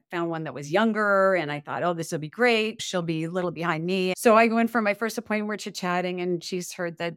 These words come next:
my background and stuff, and she's like, I said, "So how do you deal with all this electronic medical record and burnout and da-da?" She goes, "Oh, I'm completely fried. I've already gone down to working part-time. It just doesn't make sense.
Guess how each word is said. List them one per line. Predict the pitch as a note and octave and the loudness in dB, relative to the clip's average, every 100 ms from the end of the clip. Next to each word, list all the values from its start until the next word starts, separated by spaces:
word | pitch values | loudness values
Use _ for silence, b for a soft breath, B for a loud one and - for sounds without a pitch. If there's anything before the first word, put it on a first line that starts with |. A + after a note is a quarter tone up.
| - | -10
my | E3 | -10
background | D#3+ E3 E3+ | -6 -6 -8
and | D#3+ | -10
stuff, | F3 D#3 | -10 -10
and | D#3+ | -10
she's | - E3 E3 | -10 -10 -6
like, | D3+ C#3+ _ _ _ _ _ _ | -6 -8 _ _ _ _ _ _
I | G3+ | -6
said, | C4 B3+ | -2 0
"So | D4 | 2
how | C#4 F4+ | 4 2
do | G4+ | 2
you | G#4 | 0
deal | B3 B3+ A#3 | 2 4 4
with | G#3+ G#3+ | 4 2
all | F#3 | 2
this | F3+ F3+ - | 0 -6 -6
electronic | D3+ E3 D#3 D3 C#3+ C4 | -4 -4 -4 -8 -6 -2
medical | D4+ B3+ A3+ | 0 0 2
record | G#3 - F3 E3 | 2 2 -2 0
and | D#3+ D3+ D3+ - | -2 -2 -6 0
burnout | C4+ B3 G#3 | 2 2 2
and | F3 | 0
da-da?" | F3+ F3 E3 | -2 -2 -2
She | F3+ | -2
goes, | E3 D#3 | -4 -4
"Oh, | E3+ E3 | 0 0
I'm | D#3+ | 0
completely | F#3 E3+ F3+ D#3 | -4 -8 -8 -10
fried. | - D#3 D#3 | -8 -6 -4
I've | D#3+ | -2
already | F3+ F3 | -4 -2
gone | F3 E3+ - | -2 -4 -4
down | F3 E3+ | 0 0
to | E3+ | 0
working | E3 D#3 D#3+ | -4 -8 -8
part-time. | - F#3+ - D#3+ D3+ D#3 - _ _ _ | -4 -4 -4 -8 -6 -8 -14 _ _ _
It | - F3 | -8 -4
just | G#3 A3 | -4 -2
doesn't | F3+ D#3 | -4 -4
make | D#3+ | -6
sense. | - F#3 F3+ | -4 -2 -2